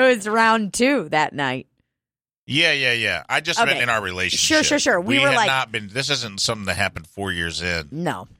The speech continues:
Speaker 2: This
Speaker 1: Couple
Speaker 2: happened
Speaker 1: months.
Speaker 2: in, like, the two-month mark. Yeah. We'd been fooling around, and you know when you first start dating somebody, kids, <laughs> you know when you first start dating someone and you fuck a lot,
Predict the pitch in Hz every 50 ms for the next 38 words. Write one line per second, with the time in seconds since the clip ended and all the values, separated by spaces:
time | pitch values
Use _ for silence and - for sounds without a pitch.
0 | _ _ _ 107 - 226 - - - - 104 143 143 95 90 82 87 87 87 87
1 | 85 - _ _ - - _ - 110 101 95 92 85 85 82 - - - 76 73
2 | 65 58 55 _ _ - 92 87 78 71 57 53 - _ _ _ _ _ _ _
3 | _ _ _ _ _ _ _ _ - 185 185 202 190 202 196 - - 185 180 175
4 | 170 151 139 127 120 117 123 127 139 160 185 196 208 202 202 196 180 160 139 127
5 | - - - 110 98 - - - - - 85 80 67 - _ - 73 69 _ _
6 | _ - - - 80 71 _ 73 76 - 65 _ - 165 160 151 147 135 123 -
7 | - - - - _ _ 180 - _ _ _ 165 - _ _ 226 - - - 294
8 | 302 339 349 330 285 277 269 247 226 185 - - - - - - - - - -
9 | - 143 147 143 131 - 147 147 139 - - 123 110 101 95 101 101 98 98 98
10 | - - 104 98 95 92 90 92 90 87 87 87 - - 90 92 92 90 82 _
11 | - 92 90 87 - _ _ _ _ _ _ _ 82 85 80 78 82 90 90 90
12 | 92 -